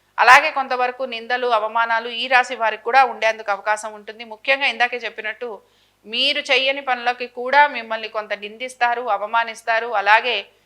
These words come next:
మెయిన్గా మీకు నరఘోష, శత్రుఘోష ఎక్కువగా ఉంటుందన్నమాట. కాబట్టి తప్పనిసరిగా వీటికి సంబంధించి మీరు పరిహారం చేసుకోవాలి.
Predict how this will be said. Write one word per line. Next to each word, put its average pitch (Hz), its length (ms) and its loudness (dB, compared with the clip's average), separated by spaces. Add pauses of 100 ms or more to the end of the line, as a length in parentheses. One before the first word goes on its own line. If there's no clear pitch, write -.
(260)
మెయిన్గా 240 840 4
మీకు 233 240 -10
నరఘోష, 233 520 0
శత్రుఘోష 220 600 -6
ఎక్కువగా 247 640 -2
ఉంటుందన్నమాట. 180 680 -10
కాబట్టి 220 400 2
తప్పనిసరిగా 254 800 -4
వీటికి 220 260 -10
సంబంధించి 214 500 -8
మీరు 214 160 -16
పరిహారం 196 520 -4
చేసుకోవాలి. 196 600 -6